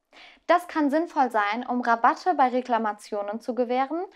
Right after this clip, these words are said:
oder Stammkunden Nachlass zu gewähren. Für welche Produkte das möglich ist, wird über die Kasse festgelegt. Ein kleines Menüsymbol über dem Preis bedeutet,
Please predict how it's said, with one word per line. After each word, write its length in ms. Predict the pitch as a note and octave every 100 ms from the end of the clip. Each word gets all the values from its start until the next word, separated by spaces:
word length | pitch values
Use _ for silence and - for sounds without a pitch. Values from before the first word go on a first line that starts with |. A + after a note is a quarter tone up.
| - - _ -
oder 360 | F4 A3+ D4
Stammkunden 840 | - - - G3+ G#3 - A#3+ B3+ D4
Nachlass 540 | D#4+ D#4 - G3+ -
zu 80 | -
gewähren. 580 | G#3+ G3+ - - - - _ _ _ _ - - -
Für 160 | C#4
welche 260 | C4+ E4+ F#4+
Produkte 480 | F#4+ D#4+ D4 D4+ C#4+
das 260 | B3+ C4
möglich 540 | B3 B3+ F4+ F#4 A3 G#3+
ist, 420 | F#2+ F#2 - _ _ _ _
wird 240 | A3 G#3+
über 200 | A3+ A#3
die 180 | A#3+ D4
Kasse 400 | - - D#4 A3+
festgelegt. 880 | G#3+ F#3+ F#3 - G3 G3 G3 - - _ _ _ _ _ _ _ _ - - -
Ein 160 | A#3 A#3+
kleines 400 | A#3 B3 C4+ B3+
Menüsymbol 960 | A#3+ A#3+ F4+ F#4+ A3+ G#3+ F#3+ G3+ D4 -
über 220 | A#3 G#3+
dem 180 | G#3 G#3
Preis 360 | G#3+ A3+ A3+ -
bedeutet, 760 | G#3 A3 B3+ C#4 G3+ A#3 F4